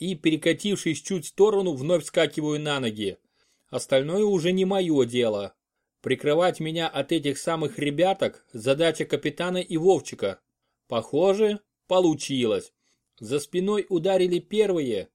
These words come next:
всегда кажущиеся самыми громкими очереди – тут же потонувшие в гулком грохоте ответного огня. «Эх, понеслось!»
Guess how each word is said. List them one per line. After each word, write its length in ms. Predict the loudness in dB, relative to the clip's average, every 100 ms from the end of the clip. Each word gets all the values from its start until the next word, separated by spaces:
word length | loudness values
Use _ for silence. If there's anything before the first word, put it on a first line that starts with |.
| _ _ _
всегда 500 | -6 -4 -2 0 -2
кажущиеся 880 | 2 2 2 0 -2 -4 -4 -2 -2
самыми 480 | -2 -2 0 0 0
громкими 680 | 0 0 0 -2 -4 -4 0
очереди – 680 | 2 2 2 -2 -2 -4 -4 _ _ _ _
тут 200 | -2 0
же 160 | 2 0
потонувшие 760 | 2 2 2 2 0 0 0 0
в 100 | 0
гулком 440 | 0 0 0 0
грохоте 560 | 0 0 2 0 2 0
ответного 540 | 2 0 0 2 2
огня. 480 | 2 -2 -4 -4 -8 _ _ _ _ 0
«Эх, 800 | 4 6 6 2 0 -8 -20 _ _ _
понеслось!» 1080 | 0 2 2 2 0 2 4 4 4 2